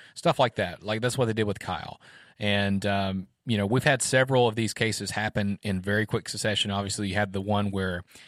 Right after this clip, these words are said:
uh, these people went and, uh, found a, a guy, a black guy who was out there out jogging, accused him of robbing a house, and then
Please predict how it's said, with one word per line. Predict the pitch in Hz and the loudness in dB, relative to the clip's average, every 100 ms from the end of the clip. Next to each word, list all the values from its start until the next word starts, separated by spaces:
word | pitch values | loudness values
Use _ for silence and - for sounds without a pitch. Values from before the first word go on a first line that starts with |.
| - - - | -20 -20 -10
uh, | 95 92 | -6 -4
these | 92 101 | -2 -2
people | 120 107 98 | -2 0 0
went | 110 110 | 0 -2
and, | 95 87 - - _ _ _ | -4 -6 -8 -20 _ _ _
uh, | 101 92 | -8 -6
found | - 123 127 110 | 0 2 4 4
a, | 104 110 | 2 0
a | 101 | 0
guy, | 113 117 113 110 | 2 4 2 0
a | |
black | 98 117 120 | 0 2 2
guy | 107 101 98 | 2 0 2
who | 107 | 2
was | |
out | 107 104 | 2 2
there | 95 - | -2 0
out | 107 98 | -2 0
jogging, | - 117 143 90 98 117 _ _ _ | 4 6 6 0 -10 -12 _ _ _
accused | 104 98 127 123 | -2 2 2 2
him | 117 | 0
of | 104 98 | 2 4
robbing | 113 123 117 | 4 4 2
a | 98 | 0
house, | 123 131 107 107 - - - - _ | 2 2 2 -2 -8 -18 -20 -20 _
and | 110 117 | 2 4
then | 117 107 | 4 2